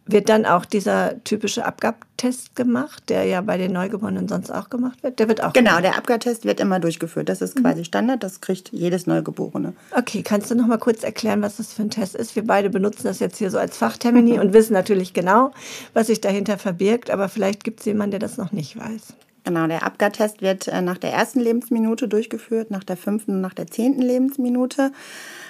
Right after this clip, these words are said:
Speaker 2: Ähm, dabei wird das Kind halt beurteilt, ähm, auf die, ähm, Atmung halt. Dafür steht das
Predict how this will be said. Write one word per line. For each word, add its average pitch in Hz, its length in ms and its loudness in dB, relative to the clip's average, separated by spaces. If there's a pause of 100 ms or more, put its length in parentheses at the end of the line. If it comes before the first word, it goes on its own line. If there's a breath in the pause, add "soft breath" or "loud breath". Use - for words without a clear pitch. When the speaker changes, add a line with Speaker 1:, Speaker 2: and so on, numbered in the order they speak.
(180 loud breath)
Speaker 2:
Ähm, 202 520 6 (100)
dabei 185 380 6
wird 196 140 2
das 202 140 2
Kind 226 240 2
halt 185 180 0
beurteilt, 220 880 0
ähm, 185 400 0
auf 180 400 -6
die, 160 400 -2
ähm, 160 420 -2
Atmung 247 540 2
halt. 220 200 -2
Dafür 185 200 -8
steht 170 180 -10
das 170 120 -8